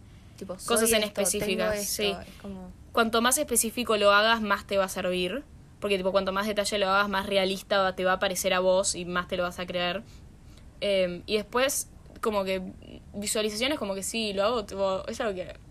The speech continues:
Speaker 2: todo el mundo hace todo el tiempo, siento. <laughs> Y,
Speaker 1: Es que está, es, es la imaginación, no
Speaker 2: Sí.
Speaker 1: sé cómo explicarlo.
Speaker 2: Y, y nada, pero, o sea, lo hago en un momento como que esté más tranquila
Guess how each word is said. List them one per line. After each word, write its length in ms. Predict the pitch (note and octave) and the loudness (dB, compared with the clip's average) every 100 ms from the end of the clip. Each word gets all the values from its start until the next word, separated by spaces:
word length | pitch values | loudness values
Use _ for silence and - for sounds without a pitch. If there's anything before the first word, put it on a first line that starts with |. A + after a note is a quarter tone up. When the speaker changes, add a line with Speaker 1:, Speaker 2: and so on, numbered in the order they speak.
| - | -2
Speaker 2:
todo 140 | F#3+ | -2
el 40 | |
mundo 260 | F#3 F3+ F3+ | 0 -4 -4
hace 300 | F#3 - F3 | -4 -4 -6
todo 160 | F3 F3 | -6 -8
el 60 | |
tiempo, 400 | F3 F3 E3+ F3 - - - | -6 -6 -6 -12 -14 -20 -14
siento. 320 | F#3 F3 G#3 C#4+ | -10 -8 -10 -10
<laughs> 40 | |
Y, 580 | B3+ A3+ A#3+ G#3+ G#3 G3 G3 - - - | -6 -2 0 0 -2 -6 -10 -18 -20 -20
Speaker 1:
Es 60 | - | -16
que 80 | G3+ | -14
está, 420 | - G#3 F#3 - - - | -8 -8 -8 -10 -14 -16
es, 300 | G3+ F#3 - - | -14 -14 -16 -14
es 140 | F#3 | -12
la 160 | F#3+ F3+ | -10 -10
imaginación, 760 | F3 F3 - E3+ F3+ G3 F3 | -10 -10 -10 -10 -4 -2 -2
no 60 | E3+ | -2
Speaker 2:
Sí. 80 | |
Speaker 1:
sé 120 | G3 F#3+ | -2 -2
cómo 100 | E3 | -6
explicarlo. 440 | F3 F#3 F3+ F3 E3+ - - - | -10 -12 -12 -12 -16 -20 -20 -14
Speaker 2:
Y, 1200 | C4 B3+ A#3+ A3+ A3 G#3 G#3 G#3+ F#3 F#3 F#3 - - - - - - - | -8 -6 -4 -4 -4 -6 -8 -8 -8 -8 -10 -14 -20 -20 -20 -20 -18 -8
y 100 | G#3 | -2
nada, 280 | G#3+ G#3 G3 | 0 0 2
pero, 240 | G3+ G3+ | 4 4
o 60 | G#3 | 4
sea, 160 | G#3 G3+ | 0 4
lo 120 | G#3 | 4
hago 440 | A3 A#3 A3+ G3+ - | 4 4 2 2 -2
en 140 | G3 | -6
un 80 | G3 | -2
momento 380 | A3 G3+ G3 G#3 | 0 0 0 -2
como 180 | F#3 F3+ | -4 -6
que 60 | |
esté 160 | F#3 G3 | -8 -6
más 160 | F#3+ - | -6 -6
tranquila 840 | F#3+ F#3 G#3 G#3 G3 G3 F#3+ | -6 -6 -6 0 4 4 4